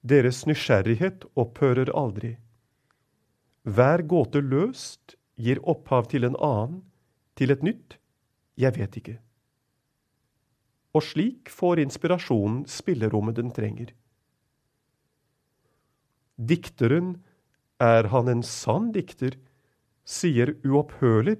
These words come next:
til seg selv, «Jeg vet ikke.» Hvert nytt dikt er et forsøk på å finne svar, men så snart han setter punktum, blir han igjen betenksom.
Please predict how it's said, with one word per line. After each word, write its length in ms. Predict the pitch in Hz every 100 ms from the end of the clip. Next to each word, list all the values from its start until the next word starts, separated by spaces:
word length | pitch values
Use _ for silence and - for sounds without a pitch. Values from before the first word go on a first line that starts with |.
| 185
til 100 | 151
seg 160 | 165
selv, 400 | - 139 117 127 131 - _ _ _ _ _ 127
«Jeg 160 | 127
vet 240 | 98 - 107
ikke.» 220 | - 110 _ _ _ _ _ _ _ _ _ _ _ _ _ _ _ _ _ _
Hvert 400 | - 113 113 -
nytt 380 | 123 - - -
dikt 400 | 147 - - - - _
er 160 | 123 127
et 80 |
forsøk 400 | - 147 - 113
på 80 | 127
å 80 | 117
finne 240 | 127 120
svar, 480 | - 117 123 170 208 _ _ _ _ _ _ _ _
men 240 | 131 156
så 140 | - 170
snart 240 | 165 156
han 140 | 170 165
setter 160 | 170
punktum, 640 | - 135 120 117 160 160 160 - _ _
blir 160 | 135
han 140 | 139 160
igjen 300 | 135 110 113
betenksom. 720 | 113 - 104 87 - 113 -